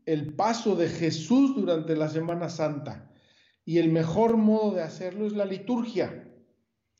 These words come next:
Si no tienes un misal en tu casa, descárgate en tu iPhone la, la aplicación Magnificat. Esta vez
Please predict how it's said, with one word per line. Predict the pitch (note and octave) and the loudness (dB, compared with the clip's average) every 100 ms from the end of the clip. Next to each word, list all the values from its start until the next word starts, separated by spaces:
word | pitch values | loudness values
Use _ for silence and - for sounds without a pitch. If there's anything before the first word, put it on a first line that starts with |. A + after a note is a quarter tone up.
| _ _ | _ _
Si | - E3 | -8 -2
no | G#3 | 0
tienes | G#3+ A3 G#3 - | 2 4 4 2
un | G#3 G3 | -4 -4
misal | F3+ F#3+ G3 | -4 -2 -2
en | F#3+ D#3+ | -2 -6
tu | D3 | -10
casa, | C3 F3 - G#3 B3+ - - - _ _ _ _ - | -4 -4 0 -2 -2 -8 -20 -20 _ _ _ _ -6
descárgate | D3+ D3 G3 G3+ F#3+ F#3+ E3+ D#3+ D#3 | -4 -2 0 2 2 0 0 -2 -4
en | D#3 | -4
tu | D#3 D3+ | -2 2
iPhone | E3+ F#3+ D#3 D#3 B2+ B2 - - _ _ | 2 0 -2 -4 -4 -8 -16 -20 _ _
la, | C#3+ C#3+ C#3+ C#3+ C3+ C3 C3+ D#3 | -6 -2 0 0 0 0 -2 -4
la | C#3 C3 C3+ | -2 -2 -2
aplicación | C#3+ D#3 D3+ D3+ C#3+ - F3+ F3+ F3 D#3 | -4 -2 -2 0 0 0 2 2 -2 -2
Magnificat. | D#3+ C3+ E3+ G3+ G#3 G#3 - A3+ A3+ - - - _ _ - | -2 -2 -2 -2 -2 -6 0 0 0 -10 -20 -20 _ _ -10
Esta | E3+ E3 E3+ | -8 -2 0
vez | F3 F3+ - - | 2 0 -4 -14